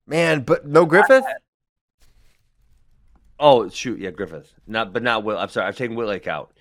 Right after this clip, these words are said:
Speaker 1: Right.
Speaker 2: Um, I think one of the interesting things with, uh, Marinelli versus Karchla will be, you know, Marinelli is so good at controlling position and getting to his underhooks where he likes to be. And I feel like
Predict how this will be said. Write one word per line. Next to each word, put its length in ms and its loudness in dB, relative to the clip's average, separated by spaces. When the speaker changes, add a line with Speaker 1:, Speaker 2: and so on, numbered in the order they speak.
Speaker 1:
Right. 220 -2
Speaker 2:
Um, 340 4
I 60 -2
think 200 -2
one 100 2
of 60 -2
the 80 -10
interesting 300 -2
things 480 -4
with, 520 -6
uh, 460 -4
Marinelli 520 0
versus 920 -4
Karchla 600 0
will 120 -10
be, 380 -8
you 80 -12
know, 40 -6
Marinelli 420 -2
is 100 -10
so 140 -2
good 180 -6
at 80 -12
controlling 360 -10
position 520 -8
and 100 -14
getting 220 -10
to 100 -10
his 120 -14
underhooks 640 -6
where 200 -10
he 240 -14
likes 260 -10
to 80 -20
be. 340 -10
And 440 -4
I 60 -20
feel 160 -4
like 300 2